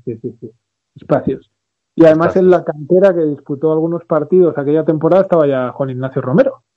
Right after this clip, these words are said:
Speaker 1: que
Speaker 2: Sí,
Speaker 1: luego
Speaker 2: sí, también.
Speaker 1: se convirtió en uno de los adelantados,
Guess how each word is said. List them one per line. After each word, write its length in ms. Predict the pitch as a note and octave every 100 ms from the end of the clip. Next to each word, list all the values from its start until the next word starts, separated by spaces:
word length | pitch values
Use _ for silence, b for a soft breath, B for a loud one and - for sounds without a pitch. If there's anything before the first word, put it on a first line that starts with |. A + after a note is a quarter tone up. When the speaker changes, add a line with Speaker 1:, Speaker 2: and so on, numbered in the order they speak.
| _
Speaker 1:
que 100 | C#3+
Speaker 2:
Sí, 60 |
Speaker 1:
luego 240 | B2 B2 C3+
Speaker 2:
sí, 120 | A#2+
también. 520 | G#2+ G2 G#2 G#2+ G#2+ _
Speaker 1:
se 140 | - C#3
convirtió 540 | D#3 D3 D3 E3 D#3+
en 100 | D#3+
uno 200 | D#3+ D#3+
de 100 | D3+
los 240 | D3 C#3 D3+
adelantados, 880 | C#3 C#3 C3+ C3+ F3 E3+ A#3 _